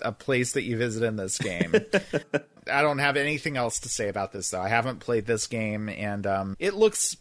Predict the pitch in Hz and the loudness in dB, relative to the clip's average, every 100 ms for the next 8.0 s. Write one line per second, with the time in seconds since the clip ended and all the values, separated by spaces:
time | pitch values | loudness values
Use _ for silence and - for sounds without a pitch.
0 | _ 139 127 139 160 - 143 135 117 120 | _ 0 2 2 0 -2 0 2 2 0
1 | - 107 113 - 113 110 - 104 - 113 | -2 -2 -2 -2 -4 -2 0 0 0 -2
2 | 117 123 123 123 113 101 95 - - - | -2 -2 -2 -2 0 0 -2 -6 -20 -4
3 | - 160 - 139 131 123 117 123 117 101 | 2 4 4 4 2 -2 -2 0 0 0
4 | - 113 - 107 107 101 - - - 110 | -2 -2 0 2 2 2 -2 -2 -4 -2
5 | 104 101 - 107 104 95 104 87 95 90 | 0 0 -2 -4 -6 -8 -6 -6 -6 -4
6 | 65 67 62 107 - 82 80 117 - 104 | -4 -6 -6 -4 -2 -2 -2 -4 -2 0
7 | 117 139 131 135 131 127 123 113 107 | 2 2 2 2 2 2 2 2 0